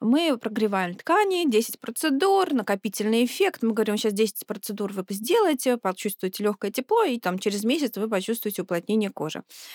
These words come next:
Такой вариант уже не очень хорош был пациентам, что некоторые не дохаживали все эти десять сеансов, да, не понимали эффекта, да, и р-, долго думали, думали, придумали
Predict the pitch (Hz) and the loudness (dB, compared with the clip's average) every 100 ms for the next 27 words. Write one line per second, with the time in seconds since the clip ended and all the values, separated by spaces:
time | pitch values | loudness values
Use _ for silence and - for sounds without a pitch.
0 | - - 277 320 285 254 240 196 196 196 | -6 0 2 4 4 2 0 -2 0 2
1 | 156 - 190 208 185 - 180 180 302 370 | 0 -2 0 0 0 -2 -4 0 0 0
2 | 311 294 277 269 254 254 240 233 - 202 | 0 0 0 0 2 2 2 0 -2 -4
3 | 202 254 - 208 202 196 196 - 180 180 | -2 -2 -2 -2 0 0 -2 0 -2 -2
4 | 175 170 - 170 165 170 170 - - - | -8 -8 -6 -6 -6 -8 -8 -12 -18 -16
5 | - - - - 190 196 175 - 247 330 | -16 -16 -16 -4 -2 0 -2 -2 4 4
6 | 349 330 285 240 233 254 196 202 202 202 | 4 2 -2 2 2 2 2 0 0 0
7 | 180 180 214 - 381 - 240 220 381 359 | 0 0 -2 0 0 0 -4 0 2 2
8 | 466 339 - - 180 214 233 196 170 175 | 2 2 0 -6 0 2 2 0 -2 -2
9 | 175 190 254 403 320 247 208 202 285 330 | -4 -2 0 0 0 0 -2 0 0 2
10 | 254 | 2